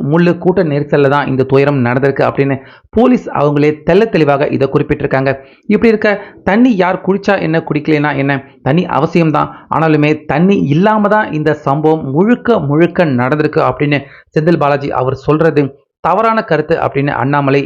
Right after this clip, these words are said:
இந்த விஷயத்தையும் முக்கியமா அவருக்கு பதிவு பண்ணியிருக்காரு. அதே போல செந்தில் பாலாஜி அவருக்கு எதிராகவும் பாத்தீங்கன்னா தற்போது அண்ணாமலை சில கேள்விகளை எழுப்பியிருக்காரு. ஏன்னா அவர் பிரஸ் மீட் போட்டு பேசியிருக்காருல, அண்ணாமலை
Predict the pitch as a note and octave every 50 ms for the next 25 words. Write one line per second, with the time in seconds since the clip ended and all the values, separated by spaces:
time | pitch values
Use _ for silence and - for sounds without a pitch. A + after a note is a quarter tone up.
0 | - B2+ C3 C3+ C3 B2+ - - C3 B2+ C#3+ D3 C#3+ C3 B2+ B2+ - F3 D#3+ D#3+
1 | D3+ - C3 C3+ C#3 C3+ - C#3 C3+ C#3+ C#3 C#3 C#3 C3+ C3 B2+ - C#3 C#3 C#3+
2 | C#3+ C#3 C#3 - - - _ _ _ - F3+ G3+ B3 C4+ B3+ C4 A#3 A3+ A3+ -
3 | - A3 A#3 B3 C#4+ C4+ G#3 A3 G#3+ G#3+ F3+ G#3 G#3+ - D#3 E3+ F3 F3+ F3+ -
4 | D#3+ D3 D3 F3+ F3+ C4 B3+ B3+ B3+ A#3 B3 A#3 F3 F3+ D#3 - D3+ D#3+ D3 D3
5 | C#3 C#3 - C#3+ C#3+ D3+ - - B2 C#3 D3+ D3+ D3 C#3+ C#3+ C#3 - - - A3
6 | A3+ G#3 - - F3+ F3+ F3+ D#3+ D3+ D#3 D#3+ E3 C#3 C3+ C3+ C3 C#3+ C3+ C3 C#3
7 | C3 B2+ B2+ - - - _ _ - C#3+ C#3+ D3+ D3+ - - A#2+ B2+ C#3 C3+ -
8 | C3+ - - F3+ F3+ F3 - - D#3 D3+ - - - C#3+ C#3+ - D3 - C#3 C3
9 | B2+ C3+ C3 - - - - - - - E3+ G3+ A3+ A#3 A3 G#3+ G#3